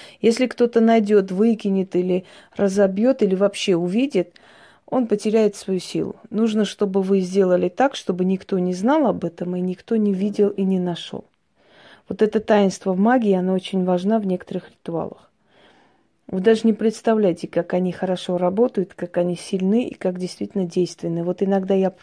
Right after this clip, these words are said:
провожу некоторые вещи для себя, проходит время, я уже даже забыла об этом. Потом, э, сразу резко вспоминаю и думаю:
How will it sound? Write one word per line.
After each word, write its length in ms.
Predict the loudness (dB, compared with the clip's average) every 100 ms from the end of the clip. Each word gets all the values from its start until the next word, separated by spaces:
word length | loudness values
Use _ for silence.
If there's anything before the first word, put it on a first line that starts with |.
| _ _
провожу 360 | -2 -2 -2 -2
некоторые 440 | -4 -4 -8 -6
вещи 200 | -6 -8
для 140 | -10
себя, 420 | -8 -6 -4 -4 -6 -18 -20 -20 -20 _
проходит 560 | -4 0 2 2 0 2
время, 320 | 2 2 2
я 160 | 2
уже 200 | 2 2
даже 280 | 2 2 2
забыла 560 | 0 0 2 0 2 0
об 180 | -2 -4
этом. 320 | -4 -8 -12 _ _ _ -20 _ -6
Потом, 400 | 0 2 2 -2 _ _ _ _ _ _
э, 120 | -20 -20 _ -18
сразу 560 | -6 2 4 4 2
резко 400 | 2 2 2 -6
вспоминаю 760 | -10 -6 0 2 2 4 4 2
и 80 | 2
думаю: 400 | 2 2 2